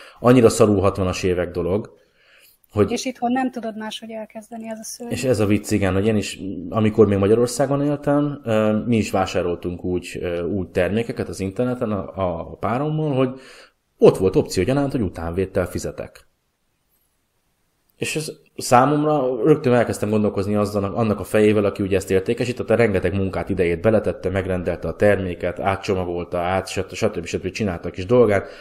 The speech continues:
Speaker 1: kiküldi a postán. Mi van akkor, valaki nem fizet?
Speaker 2: Az a legrosszabb egyébként, hogyha valaki nem fizet, mert akkor egyrészt kifizeted az odapostát, másrészt kifizeted a visszapostát, és nálad van a termék.
Speaker 1: Így van.
Speaker 2: Ez a legrosszabb benne, ha nem veszi át. Ö,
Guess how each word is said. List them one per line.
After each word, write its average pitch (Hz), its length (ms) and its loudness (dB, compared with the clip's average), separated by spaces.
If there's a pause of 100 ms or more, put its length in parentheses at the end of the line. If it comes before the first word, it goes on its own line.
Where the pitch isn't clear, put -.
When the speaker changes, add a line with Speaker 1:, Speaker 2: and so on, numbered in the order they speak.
(200)
Speaker 1:
kiküldi 98 380 0
a 87 60 0
postán. 123 300 -4
Mi 175 60 -4
van 165 140 0
akkor, 143 200 -2
valaki 120 260 0
nem 95 180 -4
fizet? 82 300 -12 (840)
Speaker 2:
Az 240 180 -4
a 247 60 0
legrosszabb 214 600 -4
egyébként, 208 480 -12
hogyha 240 220 -8
valaki 226 300 -2
nem 233 160 -4
fizet, 240 260 -4
mert 240 140 0
akkor 247 180 0
egyrészt 240 280 -2
kifizeted 247 500 -4
az 226 140 -2
odapostát, 247 840 0 (220)
másrészt 240 360 -8
kifizeted 240 440 -6
a 240 60 -2
visszapostát, 247 760 -4
és 254 140 -4
nálad 220 280 -6
van 240 140 -4
a 240 100 -6
termék. 190 520 -4 (280)
Speaker 1:
Így 95 140 -14
van. 95 260 -8
Speaker 2:
Ez 220 120 -6
a 240 60 0
legrosszabb 214 540 -2
benne, 220 380 -10 (680)
ha 226 60 -10
nem 226 160 -6
veszi 254 320 -2
át. 277 340 -2 (100)
Ö, 269 80 -8